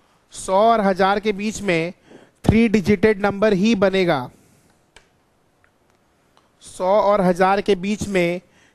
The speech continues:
three डिजिटेड number ही बनेगा, ठीक है। उसके बाद क्या बोला है? ten and one thousand के बीच में टू डिजिटेड भी बन सकता है और three digit भी बन सकता है, लेकिन यहां पर एक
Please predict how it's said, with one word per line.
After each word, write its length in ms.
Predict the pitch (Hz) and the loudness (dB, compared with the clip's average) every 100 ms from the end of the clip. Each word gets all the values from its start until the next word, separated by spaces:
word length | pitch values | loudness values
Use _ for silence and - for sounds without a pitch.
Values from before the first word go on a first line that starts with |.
| _ | _
three 240 | - 202 220 | -2 2 2
डिजिटेड 520 | 208 165 196 214 214 | 2 0 2 2 0
number 360 | 202 196 190 208 | 0 0 2 4
ही 200 | 185 226 | 4 2
बनेगा, 540 | 190 190 196 170 131 - - _ _ _ _ _ _ _ _ _ _ - | 2 0 0 0 -2 -6 -14 _ _ _ _ _ _ _ _ _ _ -8
ठीक 180 | 190 185 | -2 0
है। 320 | 214 220 - _ _ _ _ _ _ _ _ _ _ _ _ _ _ _ _ - | 0 0 -6 _ _ _ _ _ _ _ _ _ _ _ _ _ _ _ _ -18
उसके 220 | 175 - | -10 0
बाद 160 | 226 226 | 0 2
क्या 140 | 233 | 0
बोला 200 | 214 196 | 2 2
है? 60 | 156 - _ | 0 -2 _
ten 300 | 226 240 254 | 0 2 0
and 100 | 254 | 0
one 160 | 240 247 | -2 0
thousand 320 | 247 240 247 | 0 0 0
के 80 | 247 | -2
बीच 220 | 240 226 | -2 -4
में 100 | 226 190 - | -2 -2 -6
टू 100 | 254 | -6
डिजिटेड 400 | 240 220 247 254 | -2 0 2 2
भी 100 | 247 | 2
बन 180 | 233 247 | 0 0
सकता 300 | 262 240 262 | 0 0 0
है 60 | 262 | 2
और 240 | 277 349 - _ _ _ _ _ _ _ _ _ _ _ _ _ _ _ | 2 0 -4 _ _ _ _ _ _ _ _ _ _ _ _ _ _ _
three 200 | - 262 | 2 2
digit 280 | 269 226 262 | 2 2 0
भी 120 | 269 | 2
बन 200 | 233 233 | 0 0
सकता 300 | 220 208 - | 0 -2 0
है, 60 | 180 | -2
लेकिन 360 | 190 208 247 240 | 0 -2 -2 -2
यहां 220 | 226 240 | 0 0
पर 220 | 247 247 226 - _ _ _ _ _ _ _ _ _ - | 0 -2 -4 -10 _ _ _ _ _ _ _ _ _ 0
एक 260 | 233 240 | 0 -2